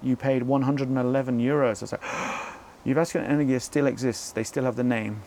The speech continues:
But then we thought about it, and we thought, "Yes, but they don't own the energy. You know, they do not have a monopoly over the energy of Jyväskylä. We too can be part of this." So that's, that's, we've, we're changing the, you know, we're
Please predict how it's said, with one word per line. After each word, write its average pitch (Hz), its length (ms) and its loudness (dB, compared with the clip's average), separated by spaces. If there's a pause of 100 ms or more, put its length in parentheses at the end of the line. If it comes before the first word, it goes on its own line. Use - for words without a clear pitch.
But 135 100 0
then 147 120 4
we 147 80 2
thought 139 200 2
about 117 240 0
it, - 60 -10
and - 60 -8
we 131 80 0
thought, 120 160 -2 (400)
"Yes, 190 480 2 (360)
but 165 120 4
they 202 160 2
don't 202 340 2
own 170 300 6
the 131 160 6
energy. 143 480 4 (800)
You 143 100 4
know, 160 240 4
they 180 160 6
do 196 120 2
not 185 180 4
have 170 140 2
a 165 40 2
monopoly 160 560 4
over 120 200 2
the 135 180 2
energy 127 320 2
of 120 80 0
Jyväskylä. 120 680 0
We 143 320 4
too 131 440 0 (600)
can 123 140 -4
be 117 120 -4
part 117 240 -6
of 113 60 -6
this." 110 160 -8
So - 180 -4
that's, - 360 -4
that's, - 360 -4
we've, 135 200 0 (100)
we're 135 160 0
changing 120 500 -2
the, 120 100 -8 (300)
you 147 80 -2
know, - 220 -6
we're 113 160 -4